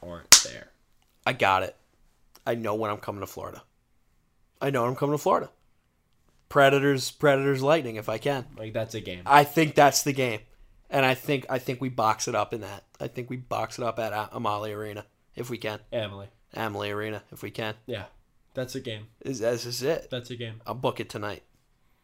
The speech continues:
Speaker 2: I
Speaker 1: After
Speaker 2: need
Speaker 1: this
Speaker 2: the
Speaker 1: pod.
Speaker 2: schedule.
Speaker 1: After this pod.
Speaker 2: Yeah, I'm, it's, that's, that, I'm down, man.
Speaker 1: Uh, lasting topic.
Speaker 2: Mm-hmm.
Speaker 1: The N B A returned yesterday.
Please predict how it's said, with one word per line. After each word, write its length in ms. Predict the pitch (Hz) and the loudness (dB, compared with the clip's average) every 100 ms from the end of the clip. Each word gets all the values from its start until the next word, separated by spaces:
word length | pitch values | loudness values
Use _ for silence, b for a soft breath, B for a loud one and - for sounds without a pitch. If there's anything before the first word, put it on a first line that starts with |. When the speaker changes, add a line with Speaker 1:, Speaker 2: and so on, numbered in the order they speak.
| _ _ _ _ _ _ _ _ | _ _ _ _ _ _ _ _
Speaker 2:
I 40 | 120 | 0
Speaker 1:
After 100 | 135 | 2
Speaker 2:
need 80 | 131 | 2
Speaker 1:
this 80 | 120 | 2
Speaker 2:
the 60 | |
Speaker 1:
pod. 60 | 117 | 0
Speaker 2:
schedule. 240 | 107 98 - _ _ - | 0 -4 -12 _ _ -8
Speaker 1:
After 220 | 113 113 | -8 -8
this 80 | - | -10
pod. 240 | 110 101 - - | -10 -10 -16 -4
Speaker 2:
Yeah, 200 | 113 - - - | -4 -4 -8 -10
I'm, 160 | 117 | -6
it's, 240 | 107 107 - | -4 -6 -4
that's, 320 | 104 107 - | -2 -2 -2
that, 200 | 107 104 | -4 -4
I'm 100 | 104 | -6
down, 200 | 107 98 | -4 -4
man. 180 | 104 98 - - - - - _ - | -4 -8 -12 -20 -16 -16 -18 _ 0
Speaker 1:
Uh, 600 | 127 135 135 135 131 - | 4 6 8 8 6 4
lasting 460 | 143 135 135 139 135 | 4 4 4 0 0
topic. 400 | 127 107 95 - - | 2 2 -2 -12 -14
Speaker 2:
Mm-hmm. 160 | 120 117 - _ _ _ _ - - - - - - _ _ _ _ _ _ _ _ | -10 -10 -10 _ _ _ _ -20 -20 -20 -20 -20 -20 _ _ _ _ _ _ _ _
Speaker 1:
The 180 | 143 135 | 0 0
N 100 | 120 | 0
B 140 | 117 | -2
A 140 | 90 - - _ _ _ _ _ _ _ _ _ _ - | -4 -8 -20 _ _ _ _ _ _ _ _ _ _ -4
returned 500 | 147 135 131 117 107 | -2 0 -2 -2 -2
yesterday. 520 | 101 87 98 87 | -4 -4 -10 -12